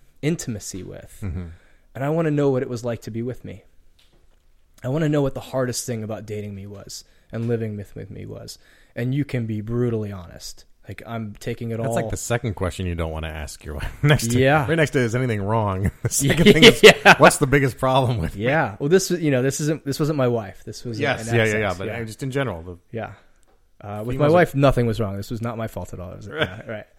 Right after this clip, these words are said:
Speaker 2: I get you.
Speaker 1: Yeah.
Speaker 2: Sorry, sorry.
Speaker 1: Um, so, so questions like that. Um, are you willing to sit down with someone and hear honest feedback?
Speaker 2: Ooh.
Speaker 1: And are you willing to sit down with people that you know you are disconnected from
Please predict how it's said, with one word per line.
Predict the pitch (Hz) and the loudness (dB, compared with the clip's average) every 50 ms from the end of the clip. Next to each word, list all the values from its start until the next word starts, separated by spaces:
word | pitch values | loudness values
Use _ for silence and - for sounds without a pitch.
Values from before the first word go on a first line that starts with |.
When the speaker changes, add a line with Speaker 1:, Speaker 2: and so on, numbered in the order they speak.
| - - | -18 -14
Speaker 2:
I | 120 120 110 104 | -14 -12 -12 -12
get | 101 95 - - | -12 -14 -16 -18
you. | - - - - | -20 -20 -10 -8
Speaker 1:
Yeah. | - 107 | -8 -6
Speaker 2:
Sorry, | 101 80 73 82 - - - - - - - - | -6 -8 -10 -14 -18 -20 -20 -20 -20 -20 -20 -14
sorry. | - 104 104 107 107 | -12 -10 -8 -8 -10
Speaker 1:
Um, | 104 101 | -10 -10
so, | - - 131 - _ _ _ - | -8 -8 -8 -8 _ _ _ -2
so | 170 156 147 | -2 -2 -2
questions | - - - 208 190 - - - 135 120 107 | -2 -4 -4 -4 -4 -4 -6 -6 -8 -6 -6
like | 113 101 - - | -8 -10 -10 -12
that. | - - - - - _ _ _ _ _ _ _ _ _ _ _ _ _ _ | -14 -16 -16 -18 -20 _ _ _ _ _ _ _ _ _ _ _ _ _ _
Um, | 104 104 101 104 101 101 98 95 98 - - _ _ _ | -14 -12 -10 -10 -10 -12 -12 -14 -14 -16 -20 _ _ _
are | - 139 151 | 0 2 2
you | 156 160 165 160 147 | 4 2 2 2 2
willing | 143 147 143 139 131 | 2 2 0 0 0
to | 123 | -2
sit | 113 - - 131 113 | -4 -6 -8 -8 -6
down | - 127 123 - 110 | -6 -4 -4 -4 -4
with | 107 104 | -4 -6
someone | - - 117 107 107 107 101 | -6 -8 -10 -10 -8 -10 -10
and | 101 98 | -12 -14
hear | - - - 113 110 107 104 101 98 98 _ _ _ _ _ | -14 -12 -10 -8 -6 -6 -8 -8 -10 -14 _ _ _ _ _
honest | 107 110 107 104 - - | -10 -10 -10 -10 -12 -14
feedback? | - - 135 143 127 - - - - - - - - | -12 -10 -10 -10 -10 -14 -20 -20 -20 -20 -20 -18 -16
Speaker 2:
Ooh. | - - - - - _ _ - - _ _ _ | -16 -16 -16 -16 -20 _ _ -20 -20 _ _ _
Speaker 1:
And | - 104 104 104 101 101 101 101 98 95 - - _ _ _ _ _ _ _ _ _ _ _ _ - | -14 -12 -10 -10 -10 -10 -10 -12 -14 -14 -18 -20 _ _ _ _ _ _ _ _ _ _ _ _ -4
are | 123 135 | -2 -2
you | 143 147 147 135 | 0 0 0 -2
willing | 131 135 135 131 127 123 | -2 -2 -2 -2 -2 -4
to | 117 | -4
sit | 110 - - 123 - | -6 -6 -8 -10 -8
down | - 123 110 110 113 110 | -6 -6 -6 -6 -6 -8
with | 101 - | -8 -8
people | - - 113 - - 107 104 | -8 -8 -8 -8 -8 -10 -10
that | 101 104 101 101 - - - _ _ - _ _ _ _ _ _ _ _ | -8 -10 -12 -12 -16 -18 -20 _ _ -20 _ _ _ _ _ _ _ _
you | 117 113 123 123 120 | -8 -4 -4 -2 -2
know | 120 123 127 131 131 | -2 0 0 0 0
you | 135 127 131 135 127 | 0 0 0 -2 -2
are | 117 113 | -2 -2
disconnected | 107 117 117 - - - - 117 139 156 - - - 107 98 98 | -4 -6 -8 -8 -10 -10 -8 -8 -8 -8 -10 -8 -8 -8 -8 -8
from | - - 98 95 98 98 101 101 147 | -14 -14 -14 -14 -14 -16 -16 -18 -20